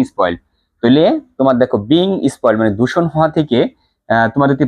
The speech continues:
পরিবেশটাকে রক্ষা করতে চাই, তাহলে in order to dash environment, পরিবেশকে ড্যাশ করতে, from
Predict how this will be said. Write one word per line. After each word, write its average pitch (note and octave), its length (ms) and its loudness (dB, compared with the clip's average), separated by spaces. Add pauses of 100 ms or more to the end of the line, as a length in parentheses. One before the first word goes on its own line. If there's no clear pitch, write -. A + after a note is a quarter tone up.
পরিবেশটাকে D3+ 500 0
রক্ষা B2+ 340 -2
করতে C#3 260 -2
চাই, A2 240 2
তাহলে C3 160 0
in C#3+ 160 2
order D3+ 240 2
to F3 40 -2 (140)
dash D3 240 0
environment, C3+ 340 0 (100)
পরিবেশকে C#3+ 380 -2
ড্যাশ C3+ 240 0
করতে, D3 320 -2
from C3 220 0